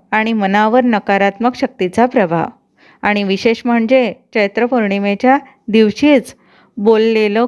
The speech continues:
खोटं तीन महिन्यांपर्यंत कर्मबाधा निर्माण करतं आणि मग वाटतं सगळं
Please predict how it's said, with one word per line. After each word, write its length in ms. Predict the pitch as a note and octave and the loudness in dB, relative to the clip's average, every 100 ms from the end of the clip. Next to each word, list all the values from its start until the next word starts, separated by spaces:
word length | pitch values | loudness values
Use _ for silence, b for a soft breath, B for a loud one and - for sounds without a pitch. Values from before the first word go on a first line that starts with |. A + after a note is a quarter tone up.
| B3 | -2
खोटं 480 | B3+ F#3+ B3 A3+ F3 - _ - | -2 0 0 0 -2 -8 _ -2
तीन 200 | C4 C#4+ | 2 4
महिन्यांपर्यंत 960 | C4+ A#3 A3+ C4 B3+ A#3+ G3+ A3+ A#3 C4 F#3 b b b - | 4 4 2 0 2 0 2 2 2 2 0 b b b 0
कर्मबाधा 720 | A#3 G#3+ C4 B3 G#3+ F#3+ C#4 | 0 2 2 2 0 0 -2
निर्माण 460 | A#3+ F#3 F#3+ A#3 | -2 -2 -2 -2
करतं 460 | C#4+ A#3 E3 - D#3 - b b b b _ _ G#3 | 0 -2 -4 -6 -8 -8 b b b b _ _ -4
आणि 220 | A3 A3+ | -2 0
मग 320 | G#3+ C#4 A#3+ E3 - | 2 2 0 -4 -6
वाटतं 440 | G3+ F#3 F#3 G3 E3 - _ _ | -2 -2 -4 -6 -6 -8 _ _
सगळं 540 | - A#3+ G#3 F#3 A#3 | -2 0 0 2 2